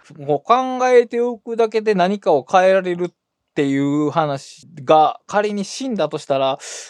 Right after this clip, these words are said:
これ自由意志なんですかね、それはね。<laughs> 自由意志の範囲なんですかね。そうやって考えることもやっぱり自由意志じゃないんですかね、それ。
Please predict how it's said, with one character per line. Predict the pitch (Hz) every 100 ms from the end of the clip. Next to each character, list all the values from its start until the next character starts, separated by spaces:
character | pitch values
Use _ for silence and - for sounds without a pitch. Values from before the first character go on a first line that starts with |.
| -
こ | 190
れ |
自 | 156 165
由 | 240 262 262
意 | 269
志 | 269 - 185 160 131 113 - _ _ -
な | 151
ん | 147
で | 117
す |
か | 160
ね、 | 180
そ | 135
れ |
は | 113
ね。 | 147 113 -
<laughs> | - - _ 214 - - - - _ _
自 | 127 139
由 | 170 175 165 -
意 | 214
志 | - 180 156
の |
範 | 135 202
囲 | 175
な |
ん |
で | 107
す |
か | 127
ね。 | 131
そ | - 254
う |
や |
っ | 247
て |
考 | - 262 269 254
え |
る | 254
こ | 277
と | 262
も | 214
や | 175
っ |
ぱ | 190
り | 160
自 | 151
由 | 185
意 |
志 | 185
じ | 151
ゃ |
な | 127
い | 156
ん |
で |
す | -
か | 107
ね、 | 101
そ | -
れ。 | 156